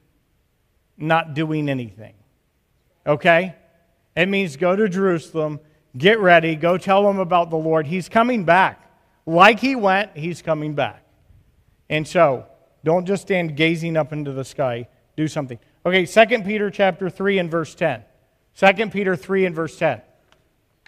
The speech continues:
And I love these passages.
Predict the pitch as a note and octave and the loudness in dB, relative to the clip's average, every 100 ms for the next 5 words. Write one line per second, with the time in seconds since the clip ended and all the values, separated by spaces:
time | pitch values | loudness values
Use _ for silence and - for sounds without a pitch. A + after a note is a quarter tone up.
0 | _ _ _ _ _ _ _ _ _ _ | _ _ _ _ _ _ _ _ _ _
1 | E3 F#3+ G3 F#3 A#3+ A#3+ B3 A#3+ - A3+ | 0 2 2 4 4 4 -2 -2 0 4
2 | A3+ G#3 G#3 C#3+ G#2+ | 4 4 -4 -10 -14